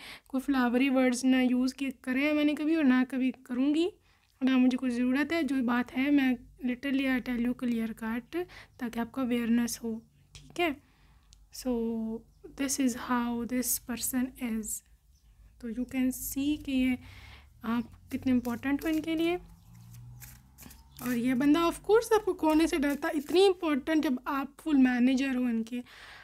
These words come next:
हर चीज़ आप हैंडल कर रहे हो, हर चीज़ आप देख रहे हो, तो obviously you will be literally be like, "यार ये कभी मैं खोऊँ ना इसको", है ना। So focus on love। Well,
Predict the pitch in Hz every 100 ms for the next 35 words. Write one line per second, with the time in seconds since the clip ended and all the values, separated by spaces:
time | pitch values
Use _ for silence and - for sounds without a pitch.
0 | - 311 311 302 311 262 254 247 254 233
1 | 226 240 247 247 226 233 233 - 277 294
2 | 294 262 247 233 226 233 226 247 247 _
3 | - - _ 277 247 311 453 - 427 392
4 | 370 339 320 277 247 269 320 339 339 302
5 | 302 302 247 240 254 339 359 339 320 294
6 | 294 294 302 294 247 269 320 302 247 -
7 | - 226 226 _ _ _ _ _ _ _
8 | - 254 330 294 240 _ _ _ - -
9 | _ _ _ - _ _ _ _ _ -
10 | 254 226 - 269 262 277 269 226 226 226
11 | 226 _ - - - - 269 247